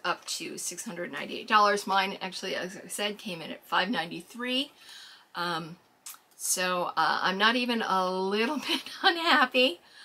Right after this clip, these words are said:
um, with this. Uh, this was a great one. I'm glad I interrupted one of other things I was filming to film this because, you know, when was the last time you saw me this happy with a subscription box? I'm really kind of feeling like this is out of character for the way I've felt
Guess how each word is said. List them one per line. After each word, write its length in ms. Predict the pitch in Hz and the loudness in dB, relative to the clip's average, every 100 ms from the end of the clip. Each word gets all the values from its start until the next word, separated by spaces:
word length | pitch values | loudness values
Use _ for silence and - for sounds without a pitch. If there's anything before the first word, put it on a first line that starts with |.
| - - - - | -20 -20 -10 0
um, 500 | 208 208 202 214 220 _ | 2 4 2 0 -4 _
with 260 | 214 220 220 | -4 -4 0
this. 440 | 233 233 269 - - | 0 2 2 -2 -2
Uh, 360 | 196 196 190 196 | 0 4 4 2
this 280 | 208 254 349 | 0 -2 0
was 140 | 339 | -2
a 80 | 302 | -2
great 260 | 269 269 | -4 -4
one. 240 | 262 262 269 | 4 6 6
I'm 100 | 294 | 4
glad 300 | 311 240 220 | 0 0 2
I 140 | 220 | 2
interrupted 580 | 202 240 302 196 240 339 - _ _ _ _ - | 2 0 2 2 2 -2 -4 _ _ _ _ -10
one 220 | 220 226 | 0 4
of 260 | 233 226 - - | 4 2 -2 0
other 240 | - 247 262 | 2 4 4
things 200 | 247 247 | 4 2
I 80 | 240 | 0
was 160 | 226 | 0
filming 300 | 277 311 320 | 2 2 2
to 60 | 233 | -2
film 240 | 294 359 | 0 2
this 200 | 240 247 | 2 0
because, 480 | - 240 254 240 - - - - - - - _ _ _ | -4 -6 -6 -6 -10 -16 -20 -20 -20 -20 -20 _ _ _
you 120 | 254 | -8
know, 160 | 208 202 - _ _ - | -6 -6 -10 _ _ -16
when 100 | 247 | -14
was 100 | - | -6
the 60 | |
last 180 | 381 359 | -6 -4
time 120 | 330 | -4
you 120 | 262 262 | -2 -2
saw 160 | 220 | -4
me 120 | 214 | -6
this 240 | 202 220 - | -6 -6 -6
happy 280 | 202 - - | -8 -8 -10
with 160 | - | -12
a 40 | 214 | -14
subscription 640 | - - - - - - | -20 -20 -20 -18 -16 -16
box? 280 | - - - _ | -18 -20 -20 _
I'm 200 | - 208 | -6 -4
really 260 | 240 247 285 | 0 0 2
kind 180 | 320 247 | 2 0
of 100 | 277 | 0
feeling 280 | 254 226 214 | 0 0 0
like 280 | 208 226 | 0 -2
this 200 | - 269 | -6 -6
is 160 | 277 - | -2 -2
out 140 | - | -2
of 120 | 349 - | -6 -8
character 540 | - - 285 311 233 | 0 4 4 2 -4
for 120 | - | -4
the 120 | 208 | -4
way 200 | 214 214 | 0 0
I've 140 | 202 202 | 0 0
felt 300 | - - | 4 4